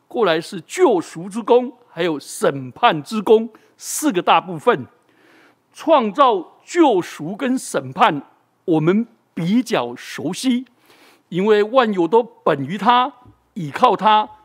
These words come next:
归于他，愿荣耀归给他。我们都比较知道上帝是创造主，耶稣基督是上帝的道，创造宇宙万物，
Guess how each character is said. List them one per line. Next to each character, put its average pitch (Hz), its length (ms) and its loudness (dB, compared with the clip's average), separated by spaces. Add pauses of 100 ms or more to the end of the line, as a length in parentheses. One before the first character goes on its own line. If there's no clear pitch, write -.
(280)
归 220 240 4
于 170 140 -6
他， 190 380 -2 (380)
愿 262 360 4 (200)
荣 143 520 -4
耀 226 300 2 (320)
归 254 260 0
给 190 180 -10
他。 196 360 -2 (960)
我 175 120 -2
们 220 180 0
都 277 220 -2
比 151 300 -14
较 131 240 -6
知 - 200 -16
道 170 420 0
上 208 540 0
帝 196 140 -4
是 170 160 -12
创 208 340 2
造 190 160 4
主， 143 220 -8 (720)
耶 220 320 4
稣 220 220 -4
基 202 160 -6
督 208 340 -6
是 - 240 -16
上 202 500 2
帝 170 120 -4
的 160 40 2
道， 151 440 -2 (500)
创 190 420 0
造 165 300 0
宇 135 100 -16
宙 165 140 -4
万 147 240 -2
物， 143 140 -12